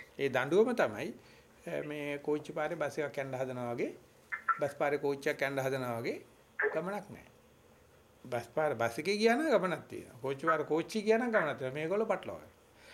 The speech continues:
ඉතින් මේ පටලවිල්ලට හේතුව sannivedane නෑ.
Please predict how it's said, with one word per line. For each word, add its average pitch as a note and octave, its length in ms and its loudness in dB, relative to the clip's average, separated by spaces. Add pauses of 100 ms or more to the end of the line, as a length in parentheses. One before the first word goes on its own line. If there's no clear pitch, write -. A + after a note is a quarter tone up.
ඉතින් D#3 200 0
මේ F3+ 120 6
පටලවිල්ලට G3+ 760 4 (120)
හේතුව F#3+ 480 0
sannivedane F#3 760 2
නෑ. E2+ 280 -4